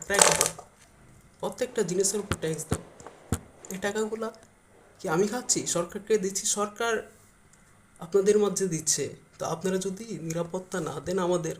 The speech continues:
আমি কেন আপনাদেরকে টাকাটা দেব? বলেন?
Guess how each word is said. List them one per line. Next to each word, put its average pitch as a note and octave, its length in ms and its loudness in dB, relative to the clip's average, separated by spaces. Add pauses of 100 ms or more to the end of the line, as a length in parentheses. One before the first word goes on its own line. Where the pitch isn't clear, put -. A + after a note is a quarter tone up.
(160)
আমি F#3 180 0
কেন G3 340 -2
আপনাদেরকে A#3 520 -4
টাকাটা G3 360 0
দেব? E3 400 -4 (1700)
বলেন? F#3 320 -10